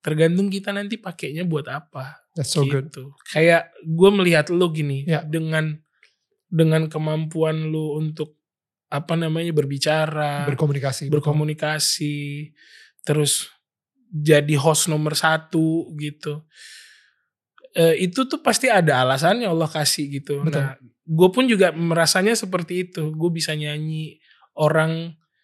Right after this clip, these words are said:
Speaker 1: memperhatikan gue, orang mengeluh-elukan istilahnya tuh,
Speaker 2: Hmm.
Speaker 1: ngefans.
Speaker 2: Hmm.
Speaker 1: Itu pasti ada alasannya. Tinggal, tinggal kitanya nih,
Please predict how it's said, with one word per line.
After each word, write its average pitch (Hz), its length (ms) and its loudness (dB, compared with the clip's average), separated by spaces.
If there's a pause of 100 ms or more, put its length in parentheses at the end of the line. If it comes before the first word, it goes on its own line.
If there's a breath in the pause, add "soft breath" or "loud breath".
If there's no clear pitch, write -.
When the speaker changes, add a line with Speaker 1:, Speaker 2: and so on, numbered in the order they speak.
(260)
Speaker 1:
memperhatikan 156 760 0
gue, 151 240 -2
orang 156 580 -4
mengeluh-elukan 160 960 0
istilahnya 143 560 -6
tuh, 147 320 -16 (180)
Speaker 2:
Hmm. 160 140 0
Speaker 1:
ngefans. 170 760 2
Speaker 2:
Hmm. 165 400 0 (160)
Speaker 1:
Itu 190 280 0
pasti 240 280 2
ada 160 300 4
alasannya. 170 580 -2
Tinggal, 160 540 -2
tinggal 180 320 4
kitanya 208 420 0
nih, 262 380 -4